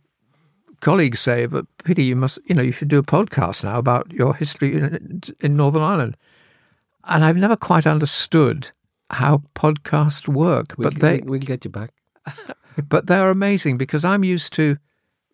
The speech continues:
Speaker 1: being interviewed, uh, and I'm asked a question and I go on and on and on, and my, my partner says I go on too much. "Be disciplined," she says. <laughs> Whereas the pod-, beauty of the podcast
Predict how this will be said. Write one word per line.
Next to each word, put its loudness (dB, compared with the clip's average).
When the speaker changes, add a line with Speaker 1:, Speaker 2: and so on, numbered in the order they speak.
Speaker 1:
being 4
interviewed, -2
uh, 0
and 2
I'm 4
asked -2
a -12
question -2
and -2
I -2
go 2
on 2
and 2
on 4
and 0
on, 0
and -4
my, 0
my -4
partner 0
says 0
I 2
go 4
on 2
too 2
much. -2
"Be 2
disciplined," 2
she -6
says. -4
<laughs> -10
Whereas 4
the -14
pod-, 0
beauty 0
of 0
the -2
podcast -2